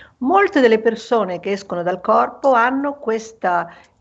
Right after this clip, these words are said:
sibilo, questo rumore <clears throat> che precede l'uscita e poi è come qualcosa di elettrico, come se il corpo si preparasse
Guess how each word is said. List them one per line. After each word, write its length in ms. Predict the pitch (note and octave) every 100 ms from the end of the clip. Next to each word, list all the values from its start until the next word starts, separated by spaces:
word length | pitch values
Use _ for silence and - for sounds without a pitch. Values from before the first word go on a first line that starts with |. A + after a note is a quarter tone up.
| _
sibilo, 840 | - - C4+ C4 G3+ F#3+ F3+ F3 E3+
questo 380 | G3 - - G3+
rumore 720 | G3+ F#3+ E3+ E3 F3 A3 D#4 - - - - - _
<clears throat> 640 | E4+ D4 C4 G3+ - _ _
che 140 | - A3+
precede 760 | - C4 B3+ - E4 C#4+ G3
l'uscita 720 | F#3 G#3+ - F#3 F3+ - D4
e 60 | E4+
poi 460 | - F#3 F#3+ A3+ -
è 180 | G#3
come 480 | - A3+ A3+ A3 G#3+ - - _ _
qualcosa 420 | A#3 A3 A3+ G#3+
di 100 | F#3+
elettrico, 680 | G3+ B3 A3 - F3+ G3 F#3+
come 180 | G#3 G#3+
se 140 | A#3
il 80 | A#3
corpo 340 | G#3+ G3 F#3+
si 180 | G3+ -
preparasse 920 | G3 G3 G3 F3 E3 - - F#3+ G#3